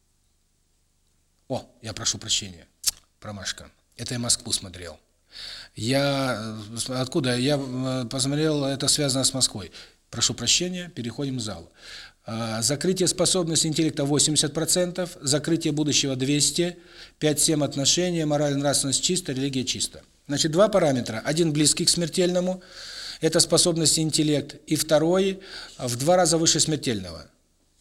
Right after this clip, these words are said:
То есть по первичной диагностике в зале сидят тяжело больные люди,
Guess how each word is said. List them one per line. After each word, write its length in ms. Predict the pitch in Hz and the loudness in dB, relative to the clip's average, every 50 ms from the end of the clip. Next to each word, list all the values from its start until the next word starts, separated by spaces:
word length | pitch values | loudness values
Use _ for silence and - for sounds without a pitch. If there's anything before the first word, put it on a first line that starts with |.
| _ _ _ _ _ _ _ | _ _ _ _ _ _ _
То 120 | - 160 | 2 2
есть 380 | 151 143 127 - - - - - - _ _ _ _ _ _ _ _ _ _ _ _ _ _ _ _ _ _ _ _ _ _ _ _ _ _ _ _ _ _ _ _ _ _ _ | 4 4 4 2 2 0 -6 -12 -16 _ _ _ _ _ _ _ _ _ _ _ _ _ _ _ _ _ _ _ _ _ _ _ _ _ _ _ _ _ _ _ _ _ _ _
по 80 | - 165 | 0 2
первичной 420 | 147 - 180 190 226 208 - 202 | 4 4 4 6 6 6 6 4
диагностике 800 | 190 170 190 180 156 151 151 135 120 - - 123 - 143 143 143 143 - | 4 6 6 6 6 6 4 4 4 2 2 0 -2 -2 -4 -4 -6 -4
в 100 | 127 123 | 0 2
зале 300 | 127 160 185 202 202 185 | 6 6 6 6 6 6
сидят 320 | 185 185 165 175 165 170 | 4 4 4 2 2 4
тяжело 340 | - 165 139 151 156 175 180 | 4 4 4 4 4 4 4
больные 320 | 170 170 156 156 160 156 | 4 2 2 2 2 2
люди, 380 | 147 139 117 101 92 95 90 | 2 0 -2 -2 -6 -8 -12